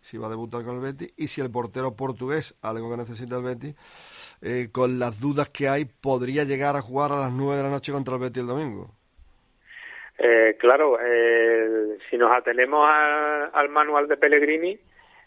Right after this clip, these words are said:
Speaker 2: eh, Pesela, salvo la última vez porque no había llegado Sócrates y Bartra estaba lesionado, entonces no le tuvo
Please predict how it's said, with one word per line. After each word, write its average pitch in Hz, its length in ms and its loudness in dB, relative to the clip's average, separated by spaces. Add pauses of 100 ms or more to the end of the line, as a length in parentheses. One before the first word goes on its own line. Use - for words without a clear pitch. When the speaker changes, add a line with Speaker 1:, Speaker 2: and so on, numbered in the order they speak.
(100)
Speaker 2:
eh, 123 640 8
Pesela, 147 640 4 (300)
salvo 127 400 6
la 123 340 6
última 143 400 2
vez 151 240 6
porque 117 560 8
no 123 300 6
había 139 200 6
llegado 139 340 4
Sócrates 127 440 0
y 107 240 0
Bartra 120 300 2
estaba 139 260 2
lesionado, 143 460 0
entonces 143 360 4
no 143 160 4
le 143 100 6
tuvo 135 440 8